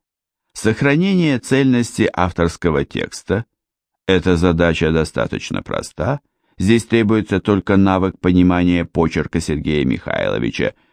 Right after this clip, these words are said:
который чрезвычайно вариативен, и понимание последовательности той или иной записи, расположение текста на листе, авторских указаний,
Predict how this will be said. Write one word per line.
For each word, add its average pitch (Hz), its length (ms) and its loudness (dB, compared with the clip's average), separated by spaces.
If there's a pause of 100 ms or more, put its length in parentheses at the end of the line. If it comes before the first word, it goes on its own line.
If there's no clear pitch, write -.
(140)
который 92 360 2
чрезвычайно 85 920 0
вариативен, 104 800 0 (420)
и 113 120 2
понимание 110 680 2
последовательности 98 1080 0
той 107 260 2
или 107 180 0
иной 107 260 0
записи, 101 580 -2
расположение 147 800 -2
текста 107 400 -2
на 95 100 4
листе, 90 440 0
авторских 82 640 -2
указаний, 95 680 -2